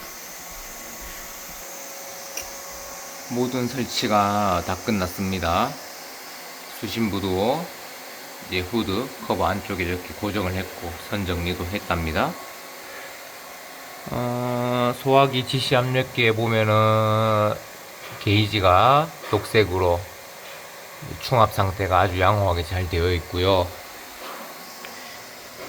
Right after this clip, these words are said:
현재 지금 제가 전기 차단기를 켠 상태입니다. 인덕션 콘센트에 전기가 잘 들어오고 있죠.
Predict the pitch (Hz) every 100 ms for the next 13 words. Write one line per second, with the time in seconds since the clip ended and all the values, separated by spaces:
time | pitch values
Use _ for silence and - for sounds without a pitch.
0 | - - - 143 143 135 127 127 123 113
1 | 120 120 110 107 127 123 113 120 113 110
2 | 101 117 151 175 - - 156 131 104 101
3 | 101 101 95 92 123 - - - - -
4 | - - - - - - 120 143 139 127
5 | 120 - 131 135 127 123 104 101 104 104
6 | 98 95 90 104 107 98 95 98 98 98
7 | 104 90 92 - 92 92 127